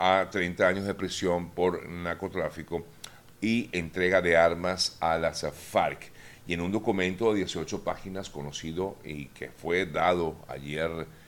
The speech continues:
em, cono-, dado a conocer por el, eh, diario El Tiempo de Colombia, la justicia ha pedido a la Corte Federal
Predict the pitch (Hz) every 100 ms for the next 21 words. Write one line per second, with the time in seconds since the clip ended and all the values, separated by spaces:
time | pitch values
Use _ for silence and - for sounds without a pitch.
0 | - - - 69 67 64 57 50 - -
1 | 73 69 - - 71 71 90 92 90 -
2 | 87 80 82 80 78 73 71 67 73 82
3 | 90 87 - 92 87 85 80 78 90 95
4 | 87 78 82 87 - - - - 82 82
5 | - 95 90 - 101 69 87 87 85 80
6 | 85 - 85 82 - 90 85 90 87 87
7 | 85 80 76 78